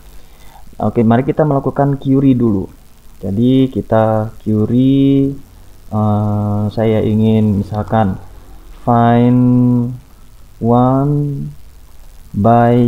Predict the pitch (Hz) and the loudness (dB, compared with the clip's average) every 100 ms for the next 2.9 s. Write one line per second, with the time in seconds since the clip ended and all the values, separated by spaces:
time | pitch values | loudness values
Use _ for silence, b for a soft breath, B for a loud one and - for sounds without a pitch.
0 | 117 113 120 113 110 95 98 113 113 101 | 0 -2 -2 0 0 0 -2 -2 0 0
1 | 104 98 95 - - 101 98 104 - 98 | 2 0 -4 -6 -4 -2 -2 -4 -4 -2
2 | 95 95 92 90 - 95 101 95 | 0 0 0 -4 -6 -6 -4 -6